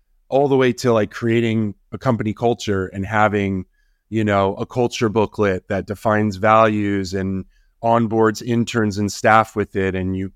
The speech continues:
mail it out to a client to say, "Hey, here's who we are. We're starting to, to date."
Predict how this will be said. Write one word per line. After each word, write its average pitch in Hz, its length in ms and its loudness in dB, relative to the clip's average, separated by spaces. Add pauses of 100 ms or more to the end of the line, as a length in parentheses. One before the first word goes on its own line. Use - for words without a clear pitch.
mail 110 300 2
it 104 60 0
out 107 220 2
to 110 120 -4
a 95 60 -4
client 107 540 0
to 90 100 -18
say, 101 240 -2
"Hey, 101 280 0 (280)
here's 110 200 -6
who 107 120 -2
we 101 160 0
are. 110 500 4 (160)
We're 101 300 -2
starting 98 380 -4
to, 95 200 -4 (240)
to 107 80 -8
date." 135 400 0